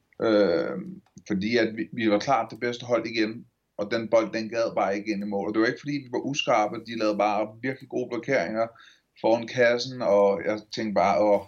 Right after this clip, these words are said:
det bliver dyrt." Og så kom det mål der, som det er godt spillet op i P S G, men det er tilfældigt, at den lander til Mbappé, og så er han jo bare kølig, som, som så ofte før. Og, øh, og der, jeg var ikke nervøs, jeg havde en eller anden god fornemmelse med, og jeg ved ikke hvorfor,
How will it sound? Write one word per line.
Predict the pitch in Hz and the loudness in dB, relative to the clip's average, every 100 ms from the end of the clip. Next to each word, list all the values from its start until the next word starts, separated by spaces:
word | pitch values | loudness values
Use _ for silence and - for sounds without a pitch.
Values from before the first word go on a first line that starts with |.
| _ | _
det | 110 107 | -6 0
bliver | 107 104 | 0 2
dyrt." | 110 - - _ _ _ _ | 2 2 -2 _ _ _ _
Og | - 107 | -4 -2
så | |
kom | 110 120 110 | 2 2 2
det | 113 113 | 0 0
mål | 110 107 113 | 0 0 0
der, | 107 95 | 0 0
som | 85 107 98 98 92 - | 0 0 0 -2 -6 -6
det | |
er | 104 | 0
godt | 110 107 | 0 0
spillet | 113 107 | 0 2
op | 98 104 | 2 0
i | - | -6
P | 101 | -6
S | 101 | -4
G, | 110 107 107 | 0 0 0
men | 95 | -6
det | 101 | -6
er | |
tilfældigt, | 92 110 117 107 113 | -6 -6 -4 -2 -2
at | 110 | 0
den | |
lander | 107 104 113 | 2 2 0
til | 113 | -2
Mbappé, | 107 101 98 110 107 | 0 0 2 2 2
og | 101 | 2
så | 107 | 4
er | 101 98 | 6 4
han | 101 | 2
jo | 104 | 0
bare | 101 98 107 - _ _ _ _ _ _ _ _ | 2 2 2 -6 _ _ _ _ _ _ _ _
kølig, | - 107 104 110 | -2 4 4 4
som, | 107 101 95 95 - - _ - | 0 -2 -2 -4 -14 -20 _ -12
som | 104 101 | -6 -2
så | 98 | 2
ofte | 95 95 110 110 | 2 2 -4 -2
før. | 107 87 - - | 2 2 0 -8
Og, | 95 92 92 87 | -6 -4 -4 -4
øh, | - - | -4 -6
og | - 110 | -2 0
der, | 113 - _ _ _ _ _ _ _ - - | 0 -2 _ _ _ _ _ _ _ -20 -2
jeg | 123 | 2
var | 120 | 4
ikke | 123 147 | 4 0
nervøs, | 127 127 110 | -2 -2 0
jeg | 131 139 | 0 0
havde | 139 135 | 0 -4
en | |
eller | 131 123 | -4 -6
anden | 123 | -6
god | 127 120 | -8 -8
fornemmelse | 127 113 98 110 | -14 -12 -10 -4
med, | 104 | -2
og | 104 | -2
jeg | 117 | -2
ved | 117 | -4
ikke | 110 | -2
hvorfor, | 110 - 101 104 | -2 4 4 4